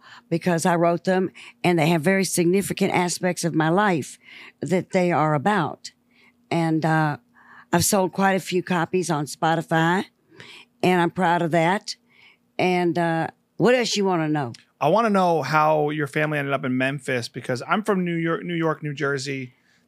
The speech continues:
Speaker 2: That's
Speaker 1: Which
Speaker 2: a more common place, I feel like, if you're coming from another country back in the day to immigrate to. So how did your family end up in
Speaker 1: That's
Speaker 2: the
Speaker 1: a great,
Speaker 2: South?
Speaker 1: you ask great questions.
Speaker 2: Really? I'm just interested. I'm not, I'm not really prepared. I'm just interested
Speaker 1: Well,
Speaker 2: in you.
Speaker 1: that's okay.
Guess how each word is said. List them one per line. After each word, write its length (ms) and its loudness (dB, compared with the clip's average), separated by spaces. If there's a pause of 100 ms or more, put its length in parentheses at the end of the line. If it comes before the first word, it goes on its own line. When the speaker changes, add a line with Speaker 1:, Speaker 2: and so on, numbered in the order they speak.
Speaker 2:
That's 220 2
Speaker 1:
Which 140 0
Speaker 2:
a 40 -6
more 180 2
common 420 0
place, 280 -4
I 40 -8
feel 160 -2
like, 160 -2
if 60 -10
you're 80 -8
coming 260 -4
from 120 -10
another 340 -4
country 440 -6
back 300 -4
in 80 -6
the 80 -6
day 300 -2
to 220 -8
immigrate 480 -6
to. 200 -2
So 160 -6
how 120 -2
did 120 -2
your 80 -10
family 280 -4
end 80 -4
up 140 0
in 60 -6
Speaker 1:
That's 160 -2
Speaker 2:
the 60 -2
Speaker 1:
a 40 4
great, 60 2
Speaker 2:
South? 240 0
Speaker 1:
you 180 2
ask 240 0
great 260 0
questions. 340 0
Speaker 2:
Really? 220 4
I'm 80 0
just 160 0
interested. 460 0
I'm 140 2
not, 260 0
I'm 60 -2
not 140 2
really 120 0
prepared. 460 0
I'm 60 -4
just 140 -4
interested 360 -4
Speaker 1:
Well, 120 4
Speaker 2:
in 60 -2
you. 60 2
Speaker 1:
that's 180 2
okay. 400 2